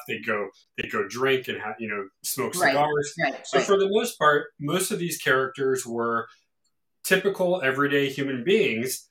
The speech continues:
Speaker 1: that
Speaker 2: Right.
Speaker 1: you would have never known. Now, what's funny is a lot of the books that were written about them, they didn't find out about this till afterwards. So way after these people had passed away. So more likely than not, especially somebody like Lincoln, who was only the sixteenth president. So we're talking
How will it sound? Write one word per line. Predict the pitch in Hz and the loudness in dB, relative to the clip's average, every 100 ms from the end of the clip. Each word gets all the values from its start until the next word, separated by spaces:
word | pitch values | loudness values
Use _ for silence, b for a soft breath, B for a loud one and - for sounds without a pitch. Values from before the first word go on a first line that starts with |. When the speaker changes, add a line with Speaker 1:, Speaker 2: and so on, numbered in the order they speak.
| - | -4
Speaker 1:
that | 165 | 0
Speaker 2:
Right. | 143 | 0
Speaker 1:
you | 151 | 0
would | 143 139 | 0 0
have | |
never | 127 127 139 | 0 0 0
known. | 202 180 135 | 2 2 0
Now, | 135 131 | 2 2
what's | 123 - | 0 -4
funny | - 196 202 135 | -4 0 0 0
is | 113 | -2
a | 120 | -2
lot | 139 143 | 0 0
of | |
the | 117 | -2
books | 107 131 131 - | 0 0 0 -2
that | 123 120 | -4 -4
were | 107 | -6
written | 131 208 160 | -2 0 0
about | 120 123 - | 0 -2 0
them, | 123 123 B B B _ - | -4 -4 B B B _ -2
they | 165 | 4
didn't | 226 202 | 6 4
find | - 156 | 2 2
out | 160 | 2
about | 151 135 - | 2 2 2
this | 131 | -2
till | - 139 | 0 2
afterwards. | 170 - - - - | 2 0 -8 -6 -6
So | - 117 | -4 -4
way | 120 139 | 0 2
after | 151 135 135 | 4 2 0
these | 127 117 - | -4 -6 -6
people | 127 120 | -8 -6
had | 117 | -8
passed | 117 110 - | -6 -6 -6
away. | 117 117 139 | -4 0 0
So | - - 147 131 | 0 -2 -2 -2
more | 131 143 190 | -4 -2 0
likely | 208 151 147 139 127 | 0 -2 -2 -4 -4
than | 120 | -4
not, | 107 104 110 | -4 -4 -2
especially | - - 175 - 147 | -2 0 0 0 -2
somebody | 143 123 120 120 | -2 -4 -6 -4
like | 110 107 - - | -4 -6 -10 -6
Lincoln, | 135 175 175 110 123 | -2 -2 0 -2 -4
who | 123 | -4
was | 117 - | -4 -4
only | 143 135 | -2 -2
the | 117 | -2
sixteenth | - 185 185 - 143 131 | -2 -2 -4 -4 -6 -4
president. | - 104 110 113 113 | -4 -4 -4 -6 -6
So | 117 | -6
we're | 131 147 | -4 -4
talking | 143 135 - 110 | -2 -2 -2 -8